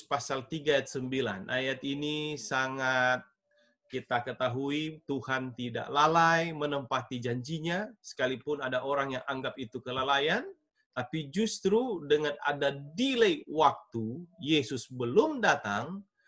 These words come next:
Ia sabar terhadap kamu karena Ia menghendaki supaya jangan ada yang binasa,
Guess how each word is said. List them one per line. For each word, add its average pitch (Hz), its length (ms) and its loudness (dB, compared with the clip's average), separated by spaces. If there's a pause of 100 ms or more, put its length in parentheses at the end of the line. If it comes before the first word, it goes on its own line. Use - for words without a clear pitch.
(440)
Ia 240 320 8
sabar 254 800 8
terhadap 160 480 2
kamu 123 720 0
karena 170 400 6 (160)
Ia 311 400 4
menghendaki 226 960 2 (320)
supaya 139 680 4
jangan 262 720 6
ada 202 560 8
yang 151 320 2
binasa, 123 560 0